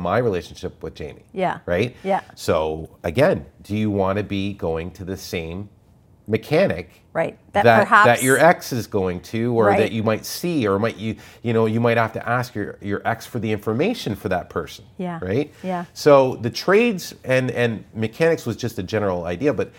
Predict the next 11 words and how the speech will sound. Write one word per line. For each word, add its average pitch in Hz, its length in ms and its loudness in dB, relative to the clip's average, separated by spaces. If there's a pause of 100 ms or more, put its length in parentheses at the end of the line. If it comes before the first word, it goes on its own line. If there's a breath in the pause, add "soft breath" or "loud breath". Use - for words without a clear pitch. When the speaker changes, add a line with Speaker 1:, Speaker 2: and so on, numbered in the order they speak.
(140 soft breath)
Speaker 1:
it's 110 200 -2
more 151 280 4
about 135 240 2
the 107 80 2
relationships 95 1120 -2
Speaker 2:
Yeah. 180 220 -10
Speaker 1:
that 107 180 2
each 113 180 -6
partner 98 380 -4
has, 135 600 -2
Speaker 2:
Mm-hmm. 180 240 -8